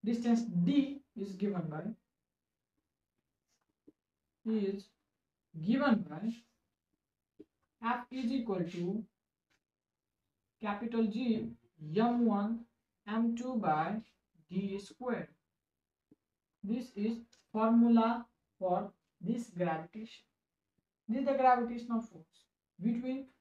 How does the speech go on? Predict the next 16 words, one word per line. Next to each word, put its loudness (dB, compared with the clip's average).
the -6
two -6
bodies 6
of 2
mass -2
M 4
one -2
and 0
M 2
two, -8
which -8
is -6
separated -4
by -2
distance -4
D. 4